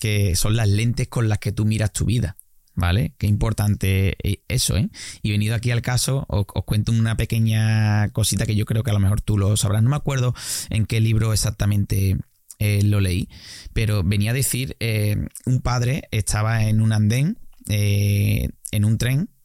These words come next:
eh, con sus dos niños. Y los niños se subían, eh, saltaban por los, por los asientos del vagón y el padre mantenía, eh, inmóvil, ¿vale? No, no decía nada y, y se quedaba ahí tal cual.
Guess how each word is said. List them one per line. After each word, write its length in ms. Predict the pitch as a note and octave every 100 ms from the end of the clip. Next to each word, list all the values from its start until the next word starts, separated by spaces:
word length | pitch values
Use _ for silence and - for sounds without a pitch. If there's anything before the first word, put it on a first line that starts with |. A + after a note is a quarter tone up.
| - - - -
eh, 440 | A2 G#2+ G#2+ G#2 G#2
con 140 | G#2+
sus 140 | - G2+
dos 120 | G#2
niños. 440 | G#2+ A2+ E2+ - - - - - - - -
Y 100 | A#2
los 140 | A2+
niños 520 | G2+ B2 C3 C#3+ D3 -
se 160 | -
subían, 760 | A#2 G2+ G#2+ G#2+ G#2+ G#2+ A2 - -
eh, 240 | G#2 G2
saltaban 520 | - F#2+ - G2+ G#2+
por 160 | G#2 G2+
los, 560 | G2+ G2+ G2 G2 G2 -
por 140 | A2
los 80 | G2
asientos 720 | F#2+ - A2 G#2+ - A2 G#2+
del 140 | G#2+ G#2
vagón 280 | G#2 A2 -
y 140 | A#2
el 120 | G#2
padre 300 | - A#2+ B2
mantenía, 680 | C3 A#2 F#2+ G#2 A2+ A2+ - -
eh, 320 | G#2+ G#2+ G#2
inmóvil, 600 | - G#2 G#2 A#2+ F#2+ - -
¿vale? 280 | - F2+ A#2
No, 600 | A2 G#2+ A2 A2 A2 G#2+ - - - - -
no 160 | A2 G#2+
decía 340 | G2+ G#2 F#2
nada 540 | G#2 C3 B2+ C3 C3 B2
y, 300 | G2 F2 D#2
y 80 | F#2
se 180 | - F#2+
quedaba 640 | F#2+ G2+ G#2+ G#2+ G#2+ G#2 -
ahí 300 | G2 G2 G#2
tal 220 | G#2+ G2+
cual. 240 | - G#2